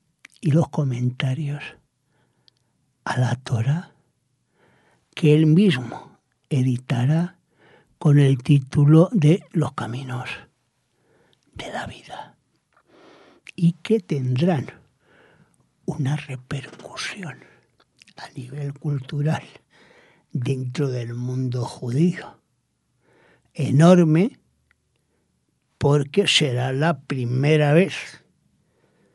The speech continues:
que se traduzcan los textos sagrados judíos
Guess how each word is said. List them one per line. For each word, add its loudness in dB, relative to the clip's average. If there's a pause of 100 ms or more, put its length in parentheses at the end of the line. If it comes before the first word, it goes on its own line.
(1040)
que 0
se -2
traduzcan -6 (3500)
los -16
textos -12 (2500)
sagrados -12 (640)
judíos -4